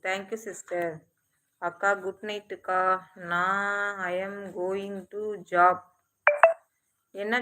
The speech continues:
ஜாப் பண்ணிட்டு இருக்கீங்க? ஆன்லைன் ஜாப்பா? சரி, பண்ணுங்க, பண்ணுங்க.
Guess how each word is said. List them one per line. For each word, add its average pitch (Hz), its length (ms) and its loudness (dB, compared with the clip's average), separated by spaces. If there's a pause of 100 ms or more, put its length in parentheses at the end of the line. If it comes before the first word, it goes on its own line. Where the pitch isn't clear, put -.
ஜாப் 208 240 4
பண்ணிட்டு 196 300 -4
இருக்கீங்க? 190 360 -8
ஆன்லைன் 196 340 2
ஜாப்பா? 185 320 4 (220)
சரி, 180 300 -6
பண்ணுங்க, 190 360 -2
பண்ணுங்க. 185 320 -4